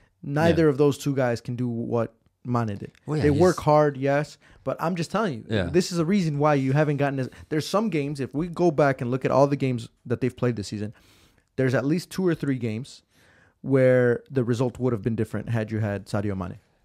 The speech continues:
Speaker 2: Yeah, I mean, I, I would agree with that, but I just think, y-, I mean, Sadio Mane hasn't been that great at Bayern Munich. He was benched two games as well. So, like,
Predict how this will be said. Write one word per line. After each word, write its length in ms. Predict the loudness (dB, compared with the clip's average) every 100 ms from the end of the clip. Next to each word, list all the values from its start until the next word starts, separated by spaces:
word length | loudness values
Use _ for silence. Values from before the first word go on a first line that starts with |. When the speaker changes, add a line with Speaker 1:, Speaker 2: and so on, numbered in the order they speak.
| _
Speaker 2:
Yeah, 340 | 2 6 6 4
I 60 | -2
mean, 240 | -2 -2
I, 120 | -2 -4
I 120 | 0 2
would 120 | 2
agree 240 | 0 0
with 100 | 0
that, 320 | 2 0 0
but 300 | 0 0 -2 _ _ _ -4
I 80 | -2
just 340 | 0 -2 -4 -4
think, 520 | 0 0 -2 -8 _ _ _ _ -6
y-, 120 | -6 -4
I 40 | -2
mean, 160 | 0
Sadio 340 | 2 2 4 4
Mane 200 | 4 2
hasn't 300 | 2 0 0
been 160 | 0 2
that 220 | 2 2
great 180 | 2 0
at 80 | 0
Bayern 180 | 0 0
Munich. 240 | -4 -4
He 80 | -6
was 120 | -6
benched 340 | -4 -4 -4 -14 _ _ -14
two 160 | -8
games 240 | -6 -6 -6
as 80 |
well. 200 | -6 -6
So, 140 | -4 -2
like, 320 | 0 0 -4